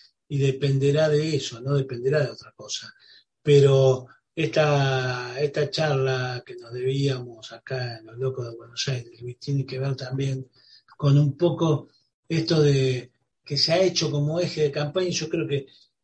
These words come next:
hay gente que todavía no se ha dado cuenta, esa clase media aspiracional,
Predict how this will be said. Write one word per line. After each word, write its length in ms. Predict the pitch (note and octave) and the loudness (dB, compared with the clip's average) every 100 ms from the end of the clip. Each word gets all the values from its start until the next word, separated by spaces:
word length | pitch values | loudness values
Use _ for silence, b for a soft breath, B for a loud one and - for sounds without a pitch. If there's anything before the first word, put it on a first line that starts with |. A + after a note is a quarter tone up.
| - - - | -20 -10 -2
hay 160 | D#3 | -2
gente 300 | - F3+ F3+ | 0 0 0
que 80 | C#3 | 0
todavía 240 | C#3+ D3+ | 0 0
no 80 | D#3 | 0
se 120 | C#3+ | 0
ha 20 | D3+ | 2
dado 200 | D3 - | 2 0
cuenta, 280 | D3+ C#3 | -2 0
esa 180 | C3 C3 | -2 -2
clase 460 | D3 D#3 C#3+ C#3+ C#3+ | 0 2 2 2 0
media 420 | D#3 D#3 C#3+ C3 | 0 0 0 -2
aspiracional, 1160 | - D3 C3+ B2+ - - C#3+ D3+ C3 B2+ C#3 | -4 -6 -4 -2 -4 -4 -2 -2 -2 -2 -4